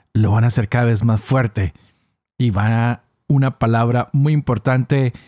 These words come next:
en los capítulos de hoy, a ser sonada muchas veces, y es: "Ánimo, ánimo, no teman,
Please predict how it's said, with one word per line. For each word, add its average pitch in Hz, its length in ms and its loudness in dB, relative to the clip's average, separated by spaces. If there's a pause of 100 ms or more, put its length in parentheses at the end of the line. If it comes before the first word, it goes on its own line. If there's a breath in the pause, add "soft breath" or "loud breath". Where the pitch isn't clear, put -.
(240 loud breath)
en 123 120 2
los 120 120 -2
capítulos 131 420 0
de 123 100 0
hoy, 135 360 0
a 120 180 0
ser 135 400 0
sonada 131 440 0
muchas 143 220 0
veces, 156 280 -2
y 147 100 2
es: - 160 -4 (400 loud breath)
"Ánimo, 220 800 0
ánimo, 208 460 2
no 160 200 0
teman, 117 500 0